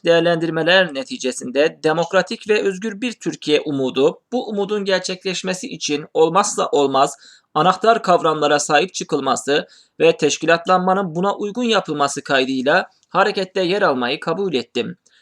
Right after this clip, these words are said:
Yaklaşık on bir aylık süreç içerisinde çeşitli çalışmalar yaptım. Bilgi, fikir paylaşımlarında bulundum.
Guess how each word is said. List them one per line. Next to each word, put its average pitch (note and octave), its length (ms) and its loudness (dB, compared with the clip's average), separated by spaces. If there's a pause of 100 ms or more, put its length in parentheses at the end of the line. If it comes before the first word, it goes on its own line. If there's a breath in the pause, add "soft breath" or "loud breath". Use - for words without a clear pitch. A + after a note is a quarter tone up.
(120 soft breath)
Yaklaşık E3+ 580 0
on A#3+ 220 2
bir G#3 100 -2
aylık E3 320 2
süreç E3 280 -4
içerisinde C3+ 600 0
çeşitli E3+ 400 -8
çalışmalar F3 560 0
yaptım. C3 500 -2 (280)
Bilgi, E3+ 400 0
fikir G3+ 400 -8
paylaşımlarında D3+ 800 -2
bulundum. C#3 440 -4